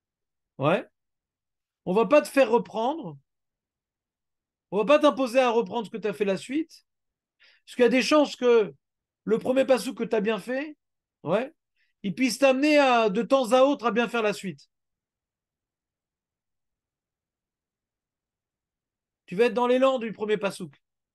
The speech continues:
Une mitzvah, il n'y a pas une notion de premier pasouk, faut voir avoir Kavana la tête. Mais hein, le premier pasouk, il est tellement fort qu'il peut maintenant, comment dirais-je, euh,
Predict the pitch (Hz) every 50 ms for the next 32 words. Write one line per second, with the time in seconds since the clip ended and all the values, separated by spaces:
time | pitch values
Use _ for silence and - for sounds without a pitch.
0 | _ _ _ _ _ _ _ - 220 233 262 262 220 247 311 320 311 262 240 -
1 | - 277 294 294 262 247 233 214 220 214 - - 240 226 190 - 202 202 202 196
2 | 196 190 - - - 277 277 - - _ _ _ _ _ _ _ - 170 170 180
3 | 202 220 226 214 202 214 202 - - 202 185 175 180 175 175 170 160 - - 143
4 | 131 - _ _ _ _ _ _ _ _ _ _ _ _ _ _ _ _ _ _
5 | _ _ _ _ _ _ _ _ - 165 214 240 269 302 302 285 208 226 277 285
6 | 269 254 277 269 - - 311 302 214 233 247 247 220 - 285 285 285 277 277 262
7 | 190 - - 277 277 302 320 339 311 269 226 202 _ _ _ _ _ _ _ _
8 | _ _ _ _ _ _ _ _ 254 269 277 277 277 294 285 285 285 277 277 277
9 | 277 277 277 254 262 254 240 254 247 208 247 240 247 254 247 202 214 226 220 214
10 | 208 208 202 202 196 202